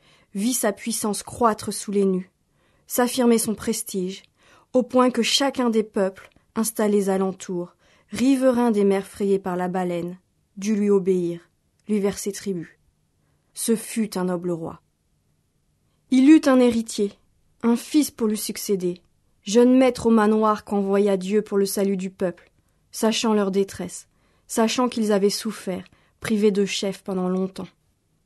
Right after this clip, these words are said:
Il reçut du maître de vie, du souverain de gloire, grâce ici-bas. Ce Beowulf fut célèbre.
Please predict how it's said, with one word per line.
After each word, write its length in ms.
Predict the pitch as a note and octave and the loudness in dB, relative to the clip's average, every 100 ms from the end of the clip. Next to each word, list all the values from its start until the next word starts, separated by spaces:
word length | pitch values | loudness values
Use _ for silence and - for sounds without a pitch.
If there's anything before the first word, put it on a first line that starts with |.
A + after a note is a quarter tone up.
| _ _ _ _ _ A3+ | _ _ _ _ _ 0
Il 140 | A3+ | 4
reçut 420 | B3 D4 - D#4 | 6 4 2 0
du 120 | B3 | 4
maître 340 | C4+ A#3+ A#3+ A3+ | 6 4 0 0
de 120 | A3 | 2
vie, 320 | G#3+ F#3+ G3 _ _ G#3 | 0 -4 -10 _ _ -8
du 80 | |
souverain 560 | G#3+ - C#4 B3+ A#3 A3+ | -6 -2 2 4 6 4
de 140 | G#3 | 4
gloire, 460 | G3 F#3+ F3+ F#3 - _ G3+ | 2 0 -2 -4 -10 _ -6
grâce 360 | G#3+ G#3 - | -2 -2 -2
ici-bas. 420 | G3 - F#3+ F3 F3 _ _ _ _ _ | -8 -8 -6 -8 -8 _ _ _ _ _
Ce 160 | - A3+ | -6 -4
Beowulf 760 | G3 A#3 G#3 G3+ G3+ G3 F#3+ | 2 6 8 8 6 6 0
fut 160 | F#3 G3 | -14 -8
célèbre. 520 | - F#3+ E3+ F3+ | -4 -4 -4 -8